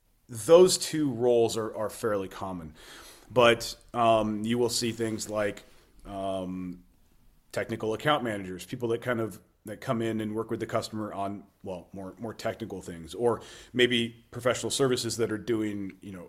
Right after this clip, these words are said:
really much more extensive work with the customer on, on certain projects. You'll see just other subject matter experts being brought in.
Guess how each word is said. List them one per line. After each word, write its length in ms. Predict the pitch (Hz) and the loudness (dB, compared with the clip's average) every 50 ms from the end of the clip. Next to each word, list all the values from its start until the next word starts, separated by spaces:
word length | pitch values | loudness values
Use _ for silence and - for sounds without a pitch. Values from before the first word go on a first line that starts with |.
| - _ | -20 _
really 520 | 98 107 120 131 123 117 110 107 101 101 95 - - _ _ _ _ - | -10 -6 -4 -2 0 0 -2 -2 -4 -8 -12 -18 -20 _ _ _ _ -8
much 280 | 123 127 139 135 - 123 | 0 2 4 4 4 2
more 160 | 120 110 98 | 0 -2 0
extensive 540 | - - - - 156 151 143 - 107 98 101 | -2 -2 0 2 0 0 0 -2 -4 -2 -2
work 240 | 117 113 110 110 | 0 0 0 -2
with 180 | 95 107 117 113 | -4 -6 -4 -4
the 80 | 110 104 | -4 -4
customer 600 | - - 104 - - - 101 101 98 95 92 82 | -4 -4 -4 -4 -6 -8 -8 -8 -6 -6 -8 -8
on, 260 | 90 101 95 95 - | -6 -8 -8 -8 -10
on 160 | 92 101 98 | -12 -14 -12
certain 240 | - - 110 90 92 | -12 -12 -12 -14 -14
projects. 540 | 87 - 104 98 92 80 87 80 - - - _ - - - - - - - - - | -12 -12 -10 -10 -10 -12 -14 -14 -16 -16 -18 _ -20 -20 -20 -20 -20 -20 -20 -10 -4
You'll 160 | 120 135 139 | 0 0 2
see 180 | 135 139 175 180 | 2 4 4 4
just 280 | - 170 - - - | 6 4 2 2 2
other 340 | - - 123 135 151 156 147 | -2 2 2 4 6 4 4
subject 540 | 131 - - - 143 143 139 160 147 - - | 4 2 2 2 2 2 4 2 2 2 2
matter 280 | 135 127 123 117 107 92 | 0 2 2 2 0 -2
experts 500 | 90 107 117 117 - - 117 101 - - | -2 -4 -4 -4 -4 -4 -4 -4 -6 -6
being 320 | - - 110 107 107 104 | -8 -8 -6 -6 -6 -6
brought 320 | 92 95 101 98 92 92 98 | -6 -4 -2 -2 -2 -2 -4
in. 280 | 95 95 95 95 85 | -6 -6 -8 -10 -12